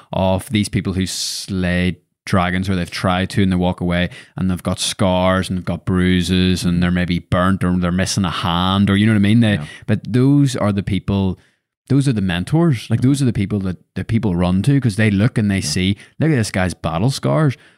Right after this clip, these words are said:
Speaker 1: Look at this woman's," you know,
Speaker 2: Mm-hmm.
Speaker 1: the, the f-, the result or the proof that she's actually been through, you know, the, the, what am I trying to say? Been through the furnace herself.
Speaker 2: Well, this is, um, this is a really good point. I, I think I was talking about it recently, is that,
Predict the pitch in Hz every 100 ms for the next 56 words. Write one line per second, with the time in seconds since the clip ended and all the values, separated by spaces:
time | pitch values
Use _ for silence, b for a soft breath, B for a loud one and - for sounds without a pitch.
0 | b 160 170 123 - 101 98 98 95 -
1 | 107 98 87 78 b b _ _ - -
2 | 135 - 110 113 - 117 - - 127 127
3 | 110 117 123 196 - 117 110 104 - 110
4 | 156 - - 113 104 101 - 101 95 92
5 | 98 95 95 98 - 98 95 90 64 95
6 | - _ - 95 90 90 90 90 87 80
7 | - - b b b - 151 160 110 110
8 | 98 104 117 131 123 135 147 131 - 104
9 | 117 139 117 - 110 131 190 - B B
10 | B B _ - 101 101 113 95 - _
11 | _ _ - - 85 87 - 95 92 87
12 | 87 87 87 82 87 85 98 95 - 90
13 | 90 90 90 82 101 95 90 90 85 -
14 | 90 87